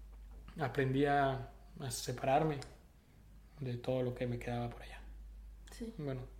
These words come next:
Speaker 1: sí, fue como poco a poco, entonces nunca tuve un... Una, un, fue,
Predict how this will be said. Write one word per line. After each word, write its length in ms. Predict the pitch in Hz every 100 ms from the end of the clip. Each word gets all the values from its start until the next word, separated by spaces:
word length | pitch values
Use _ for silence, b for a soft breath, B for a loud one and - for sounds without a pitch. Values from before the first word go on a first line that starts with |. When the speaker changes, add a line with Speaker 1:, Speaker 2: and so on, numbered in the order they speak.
| - b b b b - - - - -
Speaker 1:
sí, 180 | - 147
fue 160 | 135 147
como 460 | 156 135 131 - -
poco 220 | 160 143
a 80 | 143
poco, 240 | 135 123
entonces 320 | 127 131 127 139
nunca 260 | 131 131
tuve 180 | 123 127
un... 640 | 135 135 127 131 123 123
Una, 200 | 123 120 -
un, 360 | - 123 123 120 - - - b b b b b b b b b b - - - - - - 196 175 170 - - - - - -
fue, 560 | - - 135 135 135 131